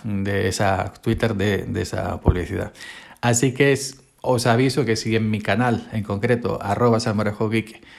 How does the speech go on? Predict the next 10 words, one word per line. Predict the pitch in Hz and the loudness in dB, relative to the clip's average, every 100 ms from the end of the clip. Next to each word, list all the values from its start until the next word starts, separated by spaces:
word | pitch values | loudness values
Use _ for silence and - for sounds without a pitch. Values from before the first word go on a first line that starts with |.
| - - - - - | -20 -20 -20 -20 -14
el | - | -10
canal | - 104 113 | -4 -2 0
público | 117 113 107 101 | 2 2 2 2
de | 104 | 2
difusión, | 101 113 123 95 | 0 -2 0 0
veis | 95 98 - | 0 -2 -2
publicidad, | 113 107 107 113 120 | -2 -2 2 2 4
ya | 113 113 - - | 4 4 0 -6
que | 110 | -6
sepáis, | - 101 117 123 135 - | -4 0 4 4 2 -2